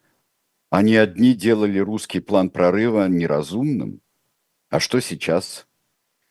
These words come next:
У Ники больше ресурсов. Народ нетребователен и привык к лишениям.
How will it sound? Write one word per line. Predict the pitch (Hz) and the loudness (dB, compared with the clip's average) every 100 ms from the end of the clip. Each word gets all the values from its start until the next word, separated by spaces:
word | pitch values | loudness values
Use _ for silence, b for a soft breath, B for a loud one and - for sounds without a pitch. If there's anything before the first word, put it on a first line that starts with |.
| _ _ _ | _ _ _
У | 98 117 | -2 2
Ники | 117 135 175 170 165 | 4 4 2 2 0
больше | 156 98 127 151 - 139 | -2 2 4 4 0 -2
ресурсов. | 123 - - 98 101 - 73 - - _ _ _ _ _ _ _ - | -2 -4 -6 -6 -6 -6 -6 -8 -20 _ _ _ _ _ _ _ -4
Народ | 101 117 160 - | 2 4 4 2
нетребователен | 104 98 - 104 143 151 151 143 143 143 139 - b b | 0 2 2 4 4 4 -2 -2 0 2 0 -2 b b
и | 85 | -10
привык | 90 107 101 104 | -2 0 0 -2
к | 85 | -2
лишениям. | 90 - 101 113 139 135 135 | -2 -2 0 2 2 0 -2